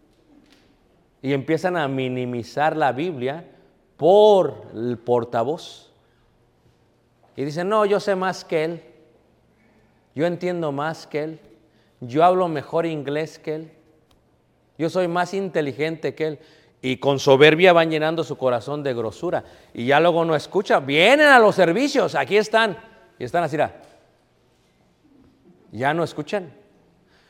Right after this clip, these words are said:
Se avienta la palabra de Dios teniendo oídos que no oyen. Le digo, "¿De qué hablamos?". Y dicen, "Tuvo buenísima la clase". "¿Pero de qué hablamos?". "¿Quién sabe?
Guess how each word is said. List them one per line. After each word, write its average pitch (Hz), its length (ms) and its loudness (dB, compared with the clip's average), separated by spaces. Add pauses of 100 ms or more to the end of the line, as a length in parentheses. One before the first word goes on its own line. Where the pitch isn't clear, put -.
(380)
Se - 240 2
avienta 220 540 8
la 202 160 10
palabra 208 380 10
de 190 120 10
Dios 233 380 8
teniendo 220 460 6
oídos 240 340 8
que 233 320 4 (300)
no 185 180 4
oyen. 214 300 10
Le 180 80 2
digo, 202 400 2
"¿De 180 200 2
qué 233 140 4
hablamos?". 269 960 6 (680)
Y 143 120 -2
dicen, 175 440 0 (640)
"Tuvo 170 280 -2
buenísima 165 760 -4
la 139 200 -2
clase". 185 400 -4
"¿Pero 160 280 0
de 160 140 2
qué 226 80 2
hablamos?". 247 460 4 (1120)
"¿Quién 165 320 0
sabe? 135 460 0